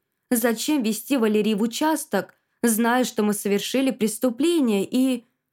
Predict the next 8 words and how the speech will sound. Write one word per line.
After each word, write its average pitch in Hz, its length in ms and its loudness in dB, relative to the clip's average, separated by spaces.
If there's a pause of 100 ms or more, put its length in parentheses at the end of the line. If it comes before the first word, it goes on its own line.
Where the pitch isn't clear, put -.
(800)
«Ты 302 220 4
совершил, 220 680 0
Питер!» 240 640 -2 (680)
Даже 208 360 0
не 202 120 0
стал 214 280 0
дослушивать 202 800 -4
я. 214 360 0